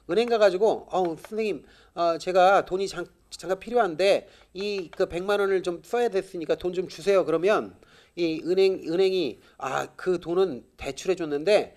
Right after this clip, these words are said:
아, 누구누구한테 대출해줬는데 그 사람이 망했어요. 그래서 돈을 회수를 못했습니다. 그래서 선생님 죄송하지만 돈을 못 받겠습니다." 이렇게 할 수 있을까요? 없을까요? 없습니다. 이 은행이 중간에서 중개를 함으로써 예대 마진까지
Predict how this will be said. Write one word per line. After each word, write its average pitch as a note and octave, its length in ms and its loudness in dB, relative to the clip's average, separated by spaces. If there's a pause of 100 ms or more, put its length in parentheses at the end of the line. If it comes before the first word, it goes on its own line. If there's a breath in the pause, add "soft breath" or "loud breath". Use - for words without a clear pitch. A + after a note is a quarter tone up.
(280 soft breath)
아, C3+ 260 0
누구누구한테 E3+ 560 0
대출해줬는데 D#3 920 -2
그 - 100 -16
사람이 D#3+ 240 -4
망했어요. B2 640 -6
그래서 - 220 -18
돈을 B2+ 280 -6
회수를 F#3 260 -6
못했습니다. A2 800 -12
그래서 B2+ 240 -6
선생님 C#3+ 340 -12
죄송하지만 B2 580 -10
돈을 D#3 200 -8
못 C#3 160 -10
받겠습니다." - 480 -6
이렇게 G3 260 -4
할 G#3+ 80 -4
수 G3+ 120 -14
있을까요? E3 400 -4
없을까요? B2 420 -6 (540 soft breath)
없습니다. - 600 -2 (1040 soft breath)
이 A3 100 -2
은행이 C#4+ 300 2
중간에서 B3 480 0
중개를 A#3 840 2
함으로써 A3+ 680 2
예대 A#3+ 340 2
마진까지 A3+ 560 2